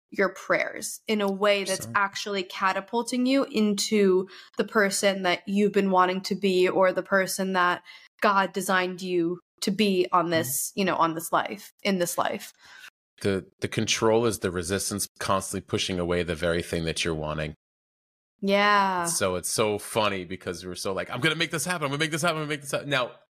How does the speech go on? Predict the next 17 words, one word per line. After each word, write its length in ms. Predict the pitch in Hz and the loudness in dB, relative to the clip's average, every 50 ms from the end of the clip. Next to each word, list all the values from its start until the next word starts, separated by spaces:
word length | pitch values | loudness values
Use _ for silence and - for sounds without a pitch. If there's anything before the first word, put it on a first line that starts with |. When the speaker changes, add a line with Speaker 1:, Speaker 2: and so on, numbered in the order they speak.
| _ _ - | _ _ -4
Speaker 3:
anybody 360 | - 156 156 214 160 143 127 | -2 0 0 0 -2 0 0
listening, 340 | 120 117 117 - 92 92 - | 0 0 -2 -2 -6 -6 -4
I'm 140 | 104 107 117 | -2 0 0
not 180 | 135 151 147 | 0 0 0
saying 340 | - - 147 123 113 104 101 | -4 -4 -2 -2 -2 -2 -2
<laughs> 100 | 104 - | -4 -2
don't 200 | - 120 101 95 | -2 -2 -2 -2
show 260 | - - 104 92 95 | -4 0 0 2 4
up. 240 | 104 98 80 - - | 4 2 2 0 -2
Like, 200 | 98 95 87 - | -2 -2 -2 0
no, 200 | 107 131 143 113 | 0 2 2 2
of 160 | 90 - - | 0 -4 -8
course. 440 | - - - 131 - - - - - | -12 -4 0 2 4 4 2 4 2
Speaker 1:
<laughs> 40 | 302 | 2
Speaker 3:
Like, 220 | - 98 95 - - - - - - - - - - - | 2 2 0 -2 -8 -10 -20 -20 -20 -20 -20 -20 -8 -2
like, 200 | 123 127 123 107 - | 2 2 2 2 2
I, 240 | 113 113 120 123 | 0 2 2 4